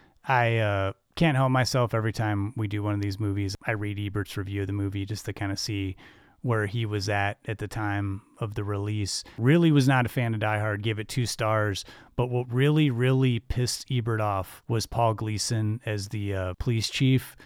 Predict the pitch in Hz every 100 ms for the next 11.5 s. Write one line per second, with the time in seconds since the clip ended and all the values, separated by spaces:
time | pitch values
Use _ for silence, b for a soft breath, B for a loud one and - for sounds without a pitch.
0 | B 123 147 160 143 131 127 127 120 110
1 | 107 110 110 101 - - 107 110 101 107
2 | 98 - 113 104 - 117 107 - 113 101
3 | - 135 170 175 202 180 147 131 - 147
4 | 147 131 139 - 135 107 110 120 135 117
5 | 107 101 - - b b b 131 - 151
6 | 139 123 151 170 - 156 143 120 107 -
7 | 123 127 120 110 - 113 113 107 98 98
8 | 104 - 113 110 110 113 113 B B -
9 | 143 135 131 - 127 120 110 123 113 107
10 | 113 113 117 120 120 117 113 104 - 113
11 | 110 - 135 127 117